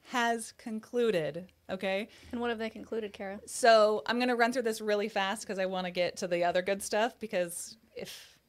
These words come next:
Speaker 1: I'm gonna be talking about this probably forever. But yes,
Speaker 2: <laughs>
Speaker 1: if you read the documents we have so far, you would know O U R said Tim Ballard, uh,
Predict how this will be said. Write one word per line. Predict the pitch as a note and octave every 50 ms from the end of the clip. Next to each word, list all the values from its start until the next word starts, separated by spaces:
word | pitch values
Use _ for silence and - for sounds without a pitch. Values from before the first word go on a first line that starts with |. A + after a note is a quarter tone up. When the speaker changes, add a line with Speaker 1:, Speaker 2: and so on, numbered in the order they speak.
| _ _ _ _ _ - G3 - -
Speaker 1:
I'm | - F#3 F#3+ G3
gonna | F#3+ F#3+
be | F#3 F#3
talking | F3+ E3 D#3+ E3
about | D#3 D3+ D3
this | D#3+ D#3+ - A3+ - _ _
probably | - - - E4+ - E4+ - F3 E3+ E3
forever. | - E3 E3+ E3+ E3+ E3+ F3 - - - - - - -
But | A3+ A3+ A#3 B3
yes, | A#3+ G#3 - - - D4 - - -
Speaker 2:
<laughs> | - - - -
Speaker 1:
if | B3+ A#3 -
you | C#4 C#4 C4 B3
read | C4 C#4 C#4+ A#3+
the | C#4
documents | C4+ B3+ A#3+ A#3+ B3 B3+ A3+ A3+ A3+ -
we | A#3
have | A3 G#3+ G#3 G3+
so | - G#3
far, | G3 - F#3 F3+ F#3
you | G3+ G3 F#3+
would | F#3+ F#3+
know | F#3+ F3+ F3 E3+ E3+ F3 - - - - - - - - - - - _ -
O | G3+ G#3+
U | A#3+ A#3+ A#3+
R | A3 A3 G#3+ G#3+ A3 G#3+
said | - - - G#3+ G#3 G3+
Tim | - A3 G#3+ G#3+
Ballard, | G#3 F#3 F3 F3 F3 F3 F3 F3+ - _ _ _ _ _ _ _ _ -
uh, | G#3 F#3 - - - -